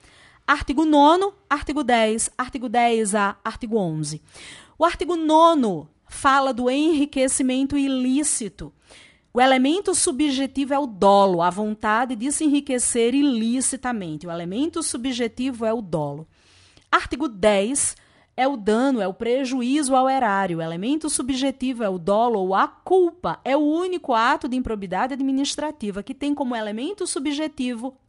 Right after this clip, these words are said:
a culpa. E aí o dez A,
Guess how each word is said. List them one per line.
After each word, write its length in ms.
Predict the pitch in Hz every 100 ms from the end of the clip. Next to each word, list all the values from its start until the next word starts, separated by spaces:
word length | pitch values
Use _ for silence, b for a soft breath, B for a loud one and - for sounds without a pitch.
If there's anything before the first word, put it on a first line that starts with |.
| -
a 100 | 247
culpa. 520 | - 160 147 - - b b b b b b b
E 60 |
aí 240 | 392 269 254
o 40 |
dez 440 | 208 190 185 170 175
A, 220 | 165